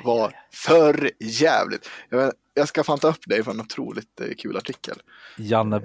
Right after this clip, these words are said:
Speaker 2: Bark har ju vi faktiskt haft som, eh, eh, lite så här, äh, inhoppare, eller, eller han var med och lärde oss lite saker när vi var på rockskolan, som det hette.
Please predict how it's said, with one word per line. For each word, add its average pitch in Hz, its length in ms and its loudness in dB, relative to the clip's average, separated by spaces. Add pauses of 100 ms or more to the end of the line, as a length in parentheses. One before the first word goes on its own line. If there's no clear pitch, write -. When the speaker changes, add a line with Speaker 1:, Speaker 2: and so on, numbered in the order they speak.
Speaker 2:
Bark 139 380 2
har 113 160 -2
ju 107 140 0
vi 98 220 -8
faktiskt - 560 -8
haft - 500 -6
som, 87 380 -6
eh, 82 340 -2 (1120)
eh, 82 280 -10 (960)
lite 98 240 -8
så 101 80 -6
här, 90 240 -4
äh, - 60 -10 (340)
inhoppare, 107 1000 -4
eller, 120 240 0
eller 120 240 -2 (360)
han 120 180 -2
var 143 100 0
med 135 140 2
och 123 60 4
lärde 135 520 0
oss - 160 -4
lite 185 200 -6
saker 98 420 -2
när 98 160 -4
vi 98 180 -6
var 90 120 -6
på 101 160 -4
rockskolan, 120 720 -4
som 156 100 -8
det 151 80 -4
hette. - 260 -8